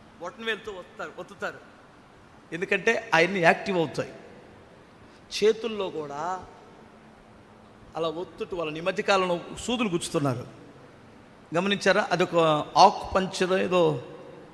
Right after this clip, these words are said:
ఆ, వైద్యం, ఆకుపంచ, పంచర, ఆకుపంచర్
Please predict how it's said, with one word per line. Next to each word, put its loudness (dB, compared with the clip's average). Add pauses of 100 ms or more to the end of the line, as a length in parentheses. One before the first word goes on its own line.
(260)
ఆ, 2
వైద్యం, 4 (300)
ఆకుపంచ, 4 (500)
పంచర, 2 (880)
ఆకుపంచర్ 4